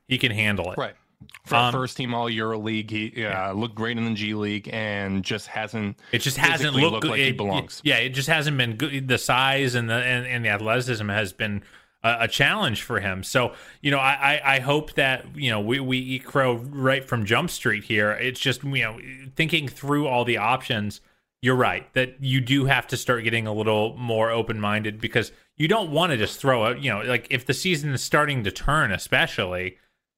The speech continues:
Speaker 1: and, like, you have all this positive momentum, you don't wanna just throw it away. And also, like, it, it, it, to some extent, maybe this is a wake-up call for us as, as, you know, people who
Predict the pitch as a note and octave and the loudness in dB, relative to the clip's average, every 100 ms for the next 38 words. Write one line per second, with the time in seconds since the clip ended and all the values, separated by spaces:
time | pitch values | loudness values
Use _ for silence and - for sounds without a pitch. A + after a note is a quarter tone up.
0 | - A#2+ A#2 A2 G#2+ B2 G#2 B2+ C3+ C#3 | 0 0 4 2 2 2 4 4 2 2
1 | C#3+ B2+ - B2+ A2+ A2 G#2+ C3 D3+ A2+ | 2 0 0 0 0 -4 -2 -2 -2 0
2 | E3 E3 C3+ A#2+ C3+ G2 G2+ - B2 A2+ | 0 0 0 0 2 0 -4 -6 0 2
3 | A2 G2 F#2+ B2 B2+ G2+ F#2+ - _ _ | 4 2 4 4 4 2 -2 -4 _ _
4 | D3 D3 E3 G#3+ - A#3 G3+ F3+ - - | 0 0 2 2 2 2 4 2 0 -8
5 | _ - - F#3+ G#3 G3+ G#3+ C4+ A3+ A3 | _ -20 -6 0 2 2 2 2 2 0
6 | G3+ - G#3+ G#3 G3 E3+ F3 D#3 E3 D#3+ | 0 -2 0 2 2 2 2 4 2 4
7 | D3 D#3 C3+ C3 D3+ D3+ C3+ - D3 B2+ | 2 2 4 4 4 2 0 2 2 4
8 | C3+ C#3 D3+ B2 - - - B2+ B2+ - | 4 4 2 -2 -6 -8 -2 0 2 2
9 | C#3 B2+ A#2+ _ - D3+ B2+ D3+ C3+ A#2 | 2 2 -2 _ -10 -4 -2 -2 -2 0
10 | B2+ | 0